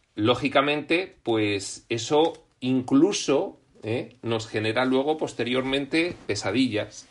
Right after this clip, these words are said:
¿eh? Es un conflicto que tenemos en la inconsciencia profunda, eh, por el cual, eh, bueno, pues, eh,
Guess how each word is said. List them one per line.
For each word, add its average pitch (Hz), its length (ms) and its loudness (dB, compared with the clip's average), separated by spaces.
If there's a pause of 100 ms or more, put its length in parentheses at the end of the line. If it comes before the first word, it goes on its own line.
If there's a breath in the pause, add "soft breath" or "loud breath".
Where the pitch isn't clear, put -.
¿eh? 95 240 -10
Es 95 180 -8
un 120 220 -4
conflicto 147 880 0 (400 loud breath)
que 98 120 -4
tenemos 127 480 -2
en 95 180 -6
la 95 100 -4
inconsciencia 92 1700 -4
profunda, 165 800 -2 (680 soft breath)
eh, 107 360 -2
por 110 160 4
el 104 160 0
cual, 156 480 4 (140)
eh, 101 800 0
bueno, 113 300 0 (100)
pues, 92 1000 -4
eh, 90 840 -4